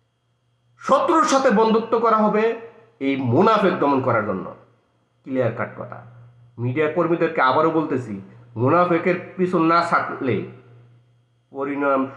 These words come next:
সকলের ভোগ করতে হবে। মুনাফেক এই দেশের যত ক্ষতিকর, মুনাফেকদের জন্য। এই দেশে রাজনীতি নষ্ট করছে মুনাফেক,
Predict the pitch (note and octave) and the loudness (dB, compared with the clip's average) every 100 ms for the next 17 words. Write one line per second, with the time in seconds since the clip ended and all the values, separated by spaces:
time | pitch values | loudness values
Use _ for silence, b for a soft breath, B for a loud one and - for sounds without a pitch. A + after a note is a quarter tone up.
0 | - C3+ A#2+ C#3 C3 A#2 G2+ G#2+ - G#2+ | -6 -4 -2 0 0 0 -4 -8 -8 -8
1 | F#2+ - - - _ _ _ _ _ _ | -8 -10 -14 -20 _ _ _ _ _ _
2 | _ _ _ _ _ - D3 G#3 C4 C4 | _ _ _ _ _ -6 0 4 6 6
3 | B3 B3 - G3+ G3 F3+ F#3 F#3+ F3 E3+ | 2 2 -2 0 2 2 0 0 0 0
4 | F3+ F3+ - A3 A#3 B3+ A#3+ - - - | 0 -4 -2 0 0 2 0 0 -6 -14
5 | - - _ _ G#2+ C3 C#3+ C#3+ B2+ A#2+ | -20 -20 _ _ -4 0 0 0 -2 -2
6 | A#2+ G#2+ G2 F2+ F2 F#2 _ _ _ _ | -6 -4 -6 -8 -12 -16 _ _ _ _
7 | _ _ _ _ _ _ B2+ D3+ D#3+ D#3 | _ _ _ _ _ _ -8 -4 -2 0
8 | D3 D#3 D#3 D#3+ F3 E3+ F3+ - D3 - | 0 0 0 -2 0 0 0 -4 -4 -4
9 | E3 D#3 D#3 C3+ C#3+ D#3+ D#3+ E3 | -4 -4 -4 -2 0 2 0 -4